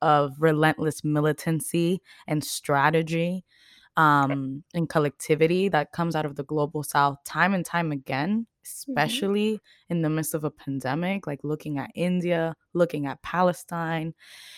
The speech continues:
Speaker 1: and, and just, like, feeling that fire, like, "Oh shit, we're not alone," right? And, like, we're not, a-, we're not actually a minority, even though
Speaker 2: Mm-hmm.
Speaker 1: they,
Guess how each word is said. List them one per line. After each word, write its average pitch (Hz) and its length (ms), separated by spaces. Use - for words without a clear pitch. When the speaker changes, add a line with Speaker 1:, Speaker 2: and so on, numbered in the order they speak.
Speaker 1:
and, 160 580
and 170 160
just, 151 160
like, 147 160
feeling 196 300
that 147 160
fire, 160 580
like, 151 200
"Oh 190 100
shit, 185 300
we're 160 100
not 175 240
alone," 151 720
right? 151 320
And, 151 120
like, 147 160
we're 156 120
not, 151 440
a-, 160 160
we're 170 120
not 180 200
actually 160 440
a 147 60
minority, 139 880
even 156 280
though 147 360
Speaker 2:
Mm-hmm. 156 100
Speaker 1:
they, 156 180